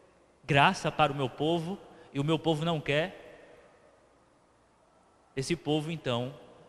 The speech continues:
vai ser julgado. Veja como isso é grave.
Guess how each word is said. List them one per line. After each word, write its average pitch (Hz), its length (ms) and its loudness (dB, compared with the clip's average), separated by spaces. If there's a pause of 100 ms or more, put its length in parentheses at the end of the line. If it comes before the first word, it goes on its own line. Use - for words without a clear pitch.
(400)
vai 139 120 -6
ser 127 140 -8
julgado. 101 280 -14 (4000)
Veja 190 420 6
como 220 240 0
isso 240 260 -2
é 220 120 2
grave. 147 1000 0